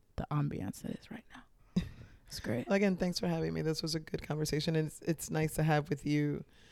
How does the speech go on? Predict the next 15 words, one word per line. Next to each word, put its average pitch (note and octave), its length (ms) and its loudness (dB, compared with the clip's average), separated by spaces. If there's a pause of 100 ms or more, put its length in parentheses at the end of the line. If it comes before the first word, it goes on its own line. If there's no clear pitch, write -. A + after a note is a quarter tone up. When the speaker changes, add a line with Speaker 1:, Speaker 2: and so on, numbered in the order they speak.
(400)
Speaker 2:
um, D3 480 2
you E3+ 120 4
know, C#3+ 160 6
whatever D3+ 340 6
advice D3+ 380 2
I D3+ 80 0
can D3+ 160 -2
give C#3 180 -2
you C#3+ 120 2
or D#3 220 6
you D3+ 300 2
can E3 160 0
give D3+ 260 2
me, D3+ 300 2
because D3 400 -2